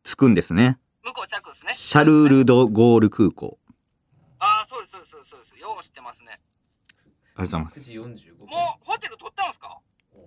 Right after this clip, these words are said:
Speaker 1: ホテル取ったんですけども、ちょっと飛んの遅すぎて、
Speaker 2: はい。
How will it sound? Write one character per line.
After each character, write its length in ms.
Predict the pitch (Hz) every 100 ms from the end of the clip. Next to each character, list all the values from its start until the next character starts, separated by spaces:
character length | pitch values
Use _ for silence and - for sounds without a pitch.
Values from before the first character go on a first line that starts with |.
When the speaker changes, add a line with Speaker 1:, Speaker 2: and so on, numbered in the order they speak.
| _ _ _ _ -
Speaker 1:
ホ 120 | 220
テ 140 | 233
ル 360 | 165 143 117 107 _ -
取 140 | 156
っ 40 | -
た 120 | 220
ん 80 | 185
で 60 | 123
す 100 | -
け 80 |
ど 100 | 98
も、 420 | 98 107 107 78 - _ _ _ _ _ _ _ _ 240 - - _ 185
ち 20 |
ょ 40 |
っ 0 |
と 80 | 151
飛 260 | - 233 262
ん 40 |
の 100 | 190
遅 180 | 170 165
す 140 | -
ぎ 120 | 131
て、 360 | 85 92 80 - _ _ _ _ _ _ _ _ _ -
Speaker 2:
は 100 | -
い。 120 | -